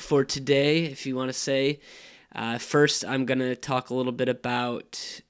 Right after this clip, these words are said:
the ninety days of sobriety that I recently finished. Um,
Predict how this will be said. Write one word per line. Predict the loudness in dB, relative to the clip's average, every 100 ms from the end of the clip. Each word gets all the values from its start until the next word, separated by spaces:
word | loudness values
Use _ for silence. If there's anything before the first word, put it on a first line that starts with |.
| _ -18
the | -8 -2 0 0 -2
ninety | -2 0 2 2 0
days | -2 0 2 2 0
of | -4
sobriety | -6 -6 -4 -2 2 2 2 -2 -4
that | -6 -6 -6 -10 -14
I | -10 -8
recently | -6 -6 -6 -6 -6 -4 -4
finished. | -4 -4 0 0 -2 -6 -10 _ -20 -20 -20 _ _ -12
Um, | -8 -6 -8 -10